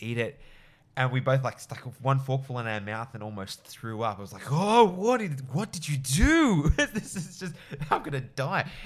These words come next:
And, I mean, we, we, we suffered through a bit of it. And, like, I was so dry that night. Like, I kept waking up and needing water. I, I felt so sick afterwards. <laughs>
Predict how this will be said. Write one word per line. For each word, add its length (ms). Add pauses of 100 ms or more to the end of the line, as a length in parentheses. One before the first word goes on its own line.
(120)
And, 240
I 60
mean, 140
we, 300
we, 140
we 100
suffered 300
through 160
a 40
bit 160
of 140
it. 180
And, 400
like, 220 (300)
I 100
was 140
so 420
dry 340
that 200
night. 180
Like, 140
I 20
kept 180
waking 320
up 160
and 80
needing 320
water. 400
I, 280
I 100
felt 220 (300)
so 360
sick 260
afterwards. 520
<laughs> 40